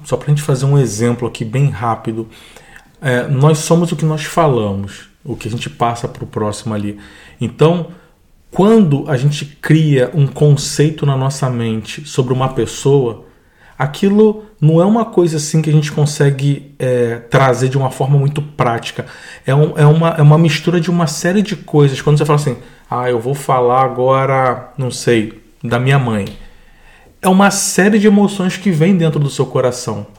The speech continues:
certo? Então, a, as atitudes que a gente tem vão gerando esses sentimentos. E vou te falar,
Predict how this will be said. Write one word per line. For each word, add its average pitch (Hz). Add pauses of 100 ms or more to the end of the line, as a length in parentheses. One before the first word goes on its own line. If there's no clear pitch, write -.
(420)
certo? 147 (300)
Então, 156 (580)
a, 135
as 139
atitudes 185
que -
a -
gente 147
tem 156 (300)
vão 131
gerando 160
esses 156
sentimentos. 113 (380)
E 143
vou 165
te -
falar, 165